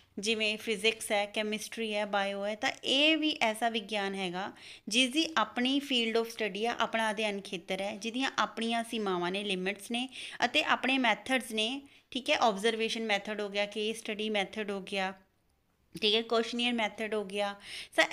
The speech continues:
ਇੱਦਾਂ ਜਿਹੜੇ ਹੈਗੇ ਇਸ ਦੇ ਸਟੱਡੀ ਕਰਨ ਦੇ, ਕਿਉਂਕਿ ਹਿਊਮਨ ਦੀ ਸਟੱਡੀ ਕਰਦਾ ਇਹ,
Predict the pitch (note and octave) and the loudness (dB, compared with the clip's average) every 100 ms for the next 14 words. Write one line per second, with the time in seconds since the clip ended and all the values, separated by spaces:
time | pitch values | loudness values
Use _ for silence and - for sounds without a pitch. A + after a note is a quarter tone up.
0 | C4+ A3+ C#4+ C#4 C4+ C4 A#3+ C4+ - B3 | 4 4 4 4 2 2 2 2 0 -2
1 | - B3 C#4+ D4 - - C#4 B3+ D4 C#4 | 0 2 2 -2 -12 4 6 8 6 6
2 | A#3+ A#3+ G#3+ G#3+ A3+ A#3 C4 B3+ A#3+ A#3 | 4 4 2 0 0 0 2 2 4 4
3 | C4+ C4+ C4+ C4 B3 B3 A#3+ G#3 A3 G#3+ | 2 2 2 2 2 4 2 2 2 2
4 | G#3+ B3 | 0 0